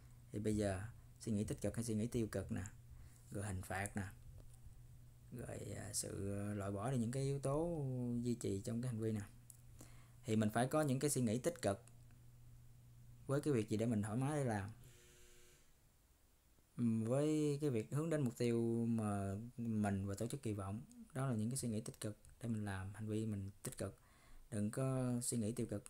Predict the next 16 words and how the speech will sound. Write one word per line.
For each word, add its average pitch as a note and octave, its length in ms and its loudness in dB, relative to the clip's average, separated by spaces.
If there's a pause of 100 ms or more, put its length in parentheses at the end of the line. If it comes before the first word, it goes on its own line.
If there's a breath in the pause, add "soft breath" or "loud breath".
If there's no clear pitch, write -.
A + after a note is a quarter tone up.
(180)
hàng G#2 200 0
ngày G2+ 220 2
rất C3 160 0
là G#2+ 80 2
nhiều G2+ 220 2
suy A#2 140 0
nghĩ A2 240 2
rồi, G#2+ 180 0 (540 loud breath)
mà G#2+ 160 0
thường G2 180 0
suy A#2+ 140 2
nghĩ A2+ 120 2
tiêu A#2+ 180 0
cực G#2 140 -4
cũng B2 160 0
nhiều. F#2 240 0